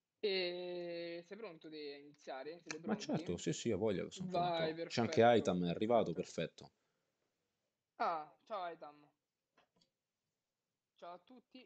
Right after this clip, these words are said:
Speaker 1: e grazie per comunque anche per la pazienza, insomma, che avete.
Speaker 2: Eh,
Speaker 1: Per
Speaker 2: sì.
Speaker 1: noi è importante. Ok. Andiamo avanti.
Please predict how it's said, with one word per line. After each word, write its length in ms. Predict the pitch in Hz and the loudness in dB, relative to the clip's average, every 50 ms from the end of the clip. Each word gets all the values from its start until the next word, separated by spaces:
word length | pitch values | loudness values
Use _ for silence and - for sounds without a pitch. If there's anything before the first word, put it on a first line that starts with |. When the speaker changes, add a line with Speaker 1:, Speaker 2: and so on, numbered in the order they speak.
| - _ | -20 _
Speaker 1:
e 360 | _ 190 180 175 170 170 165 165 | _ -12 -12 -10 -8 -10 -10 -10
grazie 340 | 175 180 185 180 _ - 165 156 | -10 -10 -12 -12 _ -14 -12 -12
per 160 | 156 156 147 | -12 -12 -14
comunque 1120 | - 165 160 165 170 160 - 156 147 147 147 143 139 135 139 139 139 135 135 135 135 131 _ _ _ _ _ _ _ _ _ | -16 -18 -18 -16 -16 -12 -10 -8 -6 -4 -4 -6 -6 -6 -8 -8 -8 -8 -8 -10 -10 -12 _ _ _ _ _ _ _ _ _
anche 400 | - 175 175 170 - 175 160 160 | -4 -4 -4 -6 -6 -6 -6 -6
per 80 | 156 160 | -4 -4
la 100 | 156 156 | -4 -2
pazienza, 440 | 156 156 151 - - 160 156 - 165 | -2 -4 -6 -8 -14 -16 -16 -18 -20
insomma, 260 | 156 - 160 156 156 | -18 -14 -12 -10 -8
che 80 | 147 156 | -6 -6
avete. 520 | 147 165 170 165 160 156 156 147 - - | -4 -2 -2 -2 -2 -2 -4 -6 -6 -4
Speaker 2:
Eh, 0 | |
Speaker 1:
Per 260 | - 107 107 107 101 - | 2 6 6 6 6 6
Speaker 2:
sì. 140 | - 90 | 2 0
Speaker 1:
noi 580 | 98 - - 160 - 151 151 151 151 147 151 151 - - - _ _ _ _ _ _ _ _ _ _ - - - - - _ _ _ _ _ _ _ _ _ _ _ _ _ _ _ _ - - | 0 0 0 0 -2 -4 -6 -6 -8 -8 -10 -14 -16 -20 -20 _ _ _ _ _ _ _ _ _ _ -16 -16 -16 -20 -20 _ _ _ _ _ _ _ _ _ _ _ _ _ _ _ _ -16 -14
è 100 | - 170 | -14 -14
importante. 880 | 170 165 160 165 156 151 - 151 135 131 131 135 - - 127 127 135 _ _ _ - - _ _ _ _ _ _ _ _ _ _ _ _ _ _ _ _ _ _ _ _ _ _ _ _ _ _ _ _ _ _ _ | -14 -12 -12 -12 -12 -12 -10 -12 -12 -12 -14 -16 -16 -16 -18 -18 -18 _ _ _ -20 -20 _ _ _ _ _ _ _ _ _ _ _ _ _ _ _ _ _ _ _ _ _ _ _ _ _ _ _ _ _ _ _
Ok. 320 | - 185 165 160 _ - - 135 135 139 143 151 151 - _ _ _ _ _ _ _ _ _ _ _ _ _ _ _ _ _ _ _ _ _ _ _ _ _ _ _ _ _ _ _ - - _ _ _ _ _ _ _ _ _ _ _ _ - | -12 -10 -10 -12 _ -12 -10 -10 -10 -10 -14 -16 -20 -20 _ _ _ _ _ _ _ _ _ _ _ _ _ _ _ _ _ _ _ _ _ _ _ _ _ _ _ _ _ _ _ -20 -20 _ _ _ _ _ _ _ _ _ _ _ _ -6
Andiamo 320 | 214 208 202 185 170 160 151 | -4 -2 0 0 0 -2 -2
avanti. 540 | 143 135 117 107 110 127 143 - _ 147 | -6 -8 -10 -10 -10 -12 -16 -16 _ -14